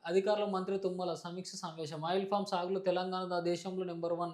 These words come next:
తీర్చిదిద్దాలని అధికారులు వ్యవసాయ శాఖ మంత్రి తుమ్మల నాగేశ్వరరావు ఆదేశించారు. బుధవారం ఆయన సెక్రటేరియట్లో అధికారుల సమీక్ష సమావేశం నిర్వహించారు. సం-, ఈ సందర్భంగా మంత్రి తుమ్మల మాట్లాడుతూ ప్రభుత్వం నిర్దేశించే లక్ష్యం అనుగుణంగా ఆయిల్ ఫామ్ సాగు చేపట్టనున్నారు.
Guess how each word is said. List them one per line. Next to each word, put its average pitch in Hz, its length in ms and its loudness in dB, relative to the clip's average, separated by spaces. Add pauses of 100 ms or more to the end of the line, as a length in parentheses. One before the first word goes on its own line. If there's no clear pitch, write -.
తీర్చిదిద్దాలని 160 600 -2
అధికారులు 160 340 -4
వ్యవసాయ 160 400 -2
శాఖ 165 220 -12
మంత్రి 156 320 -6 (680)
తుమ్మల 175 260 2
నాగేశ్వరరావు 165 600 0
ఆదేశించారు. 165 460 -2
బుధవారం 160 400 2
ఆయన 165 140 -6
సెక్రటేరియట్లో 160 640 -6
అధికారుల 151 300 -4
సమీక్ష 151 360 -10
సమావేశం 151 440 -8
నిర్వహించారు. 151 800 -6 (220)
సం-, 151 240 -4
ఈ 156 100 -4
సందర్భంగా 175 640 2
మంత్రి 156 320 -4
తుమ్మల 160 320 0
మాట్లాడుతూ 151 520 -2
ప్రభుత్వం 160 440 -2
నిర్దేశించే 147 400 -4
లక్ష్యం 147 320 -4
అనుగుణంగా 151 460 -4
ఆయిల్ 147 200 0
ఫామ్ 151 200 -10
సాగు 143 240 -8 (100)
చేపట్టనున్నారు. 143 720 -8